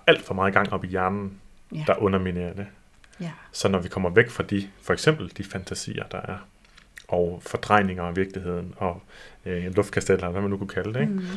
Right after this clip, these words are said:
Speaker 1: Jamen, så, så kan man faktisk godt mærke det igen. Jeg har ikke oplevet, at der er noget, som har tydet på et fysiologisk system, der er gået i stykker.
Speaker 2: Nej.
Speaker 1: Det har jeg simpelthen ikke set endnu. Det har udelukkende været, øh, lag af, af psyke
Speaker 2: Præcis.
Speaker 1: ovenpå,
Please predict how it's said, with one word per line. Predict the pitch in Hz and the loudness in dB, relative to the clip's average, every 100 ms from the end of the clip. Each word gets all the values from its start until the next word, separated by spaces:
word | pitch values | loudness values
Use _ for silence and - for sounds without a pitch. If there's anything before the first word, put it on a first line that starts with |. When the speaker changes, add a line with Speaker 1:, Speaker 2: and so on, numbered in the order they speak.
| - - - - | -12 -16 -16 -6
Speaker 1:
Jamen, | 95 92 | -6 0
så, | - - | 2 2
så | - - | 2 0
kan | - 101 | 4 2
man | 92 | 0
faktisk | 85 95 98 - | -4 -4 -4 -4
godt | - - | -8 -6
mærke | 90 90 - | -6 -6 -10
det | - | -10
igen. | - - - 117 | -10 -10 -8 0
Jeg | 104 | 4
har | 104 | 6
ikke | 104 | 6
oplevet, | 101 98 87 | 6 2 2
at | |
der | 90 | 0
er | 90 | 2
noget, | 95 95 | 2 0
som | 92 | -4
har | 87 | -6
tydet | - - 98 | -6 -2 -2
på | - 85 | -2 -2
et | 82 | -2
fysiologisk | - 98 - 95 85 | -4 -4 0 0 -2
system, | - 90 98 95 | -6 -6 -4 -4
der | 92 | -6
er | |
gået | 98 | -8
i | 95 | -6
stykker. | - 104 | -6 -6
Speaker 2:
Nej. | |
Speaker 1:
Det | - | -6
har | 95 | -6
jeg | |
simpelthen | - 95 98 | -4 -2 -2
ikke | 98 | 0
set | 95 | -2
endnu. | 90 92 - - | -2 -8 -10 -10
Det | 87 | -6
har | - | -2
udelukkende | 110 101 92 90 | 0 2 0 -2
været, | 90 87 87 | -4 -4 -4
øh, | 90 87 - - - | -6 -10 -12 -10 -2
lag | 95 104 101 92 | 4 8 8 4
af, | 98 87 - - - - - - - | -2 -6 -6 -18 -20 -20 -20 -20 -8
af | 95 | -4
psyke | 95 - 113 98 - - - - | -2 0 0 0 -4 -16 -18 -16
Speaker 2:
Præcis. | - 190 190 | -2 2 2
Speaker 1:
ovenpå, | 151 | 2